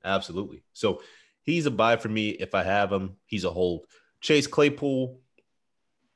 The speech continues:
I'm still not a big Chase Claypool guy, but as a w-, rookie wide receiver who went out there and put up dou-,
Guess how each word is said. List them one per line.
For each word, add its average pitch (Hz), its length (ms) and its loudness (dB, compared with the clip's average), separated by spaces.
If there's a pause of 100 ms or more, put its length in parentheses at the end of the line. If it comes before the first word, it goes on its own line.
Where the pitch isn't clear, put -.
(480)
I'm 131 380 2
still 117 400 0
not 101 180 -2
a 92 60 -2
big 87 340 -6
Chase 92 240 -4
Claypool 87 440 -8
guy, 80 180 -8
but 80 160 -8
as 85 120 -6
a - 20 -10
w-, 95 240 -8
rookie 110 260 -6
wide 101 200 0
receiver 90 420 -6
who 87 80 -8
went 87 180 -6
out 87 160 -6
there 87 160 -8
and 85 100 -10
put 92 140 -8
up 80 140 -8
dou-, 90 240 -8